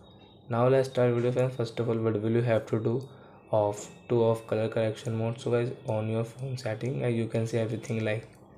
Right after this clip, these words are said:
green. So guys, you can off this setting. So guys, first of all open your phone setting. Then guys, you will have to come on shortcut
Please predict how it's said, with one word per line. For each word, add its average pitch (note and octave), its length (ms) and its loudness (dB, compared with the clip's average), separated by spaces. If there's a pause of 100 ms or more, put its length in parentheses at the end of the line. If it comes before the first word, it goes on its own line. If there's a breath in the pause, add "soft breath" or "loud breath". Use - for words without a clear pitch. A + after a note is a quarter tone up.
(280)
green. A2 420 -2
So - 140 -6
guys, G#2+ 160 -2
you G#2+ 140 -2
can A2 260 -4
off G#2 160 -4
this G#2+ 180 -4
setting. - 480 -6 (380 loud breath)
So B2 220 0
guys, B2 100 2
first B2 240 2
of B2+ 80 2
all B2+ 140 6
open A#2+ 240 4
your B2 100 4
phone G#2+ 300 -2
setting. G#2 500 -4 (580)
Then A#2 200 2
guys, A#2+ 160 4
you A#2 120 4
will A#2 140 4
have A2+ 200 2
to A#2+ 80 0
come A#2 280 0
on C3+ 160 -2
shortcut B2 680 -2